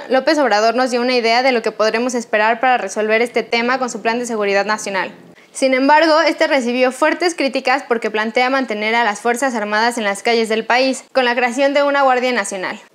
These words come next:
La migración. Es un tema que se ha posicionado en la agenda mediática desde la transición y todo apunta a que seguirá siendo una problemática que se deberá resolver. El plan que se propone el nuevo gobierno, según los medios, es negociar con Estados Unidos la estancia de los migrantes centroamericanos que son candidatos a solicitudes de asilo.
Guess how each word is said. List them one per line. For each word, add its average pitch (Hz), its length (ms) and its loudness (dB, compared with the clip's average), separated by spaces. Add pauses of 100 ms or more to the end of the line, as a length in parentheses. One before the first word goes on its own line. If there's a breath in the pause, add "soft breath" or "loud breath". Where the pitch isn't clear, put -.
(240)
La 262 120 0
migración. 254 540 0 (320)
Es 320 100 2
un 370 120 0
tema 349 220 -2
que 240 140 -2
se 247 80 0
ha 240 80 0
posicionado 233 540 -2
en 247 80 0
la 214 60 -2
agenda 226 280 -4
mediática 220 540 -2
desde 202 180 -4
la 190 160 -2
transición 214 640 -4
y 247 80 -6
todo 277 240 2
apunta 294 320 -2
a 294 60 -2
que 226 100 -4
seguirá 220 360 -2
siendo 254 220 -4
una 247 160 -2
problemática 220 640 -4
que 233 120 -12
se 208 100 -8
deberá 202 320 2
resolver. 190 440 -6 (280)
El 269 160 2
plan 320 200 0
que 403 120 0
se 381 120 2
propone 233 380 0
el 269 80 2
nuevo 262 240 4
gobierno, 214 480 0
según 226 320 0
los 262 160 0
medios, 247 400 0
es 269 160 -2
negociar 247 400 2
con 240 160 -2
Estados 233 380 0
Unidos 226 320 0
la 226 100 -2
estancia 247 400 0
de 285 60 2
los 226 160 0
migrantes 220 420 0
centroamericanos 208 840 -2
que 226 120 -2
son 233 140 -4
candidatos 233 480 0
a 214 80 -4
solicitudes 208 580 -4
de 220 60 0
asilo. 220 400 -2